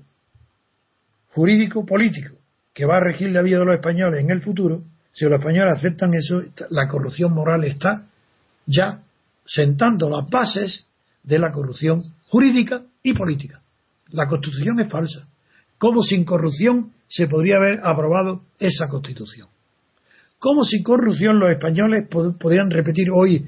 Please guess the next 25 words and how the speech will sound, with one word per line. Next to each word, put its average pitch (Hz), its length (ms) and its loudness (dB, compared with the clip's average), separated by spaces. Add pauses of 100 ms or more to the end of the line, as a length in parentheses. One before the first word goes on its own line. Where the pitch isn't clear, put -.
(220)
en 139 140 2
las 139 160 4
televisiones 156 560 2
y 143 40 2
en 151 100 2
los 165 120 2
periódicos 170 500 2
la 143 140 -2
frase, 151 440 -2 (280)
"Con 208 380 4
lo 190 160 2
que 208 180 0
nos 185 200 0
ha 294 160 0
costado 208 600 -2 (300)
conquistar 196 560 0
las 185 160 2
libertades 160 480 -2
que 185 80 -4
tenemos"? 185 380 0 (180)
¿Pero 117 140 -12
de 131 60 -10
qué 139 80 -4
están 147 200 -4
hablando? 196 400 -4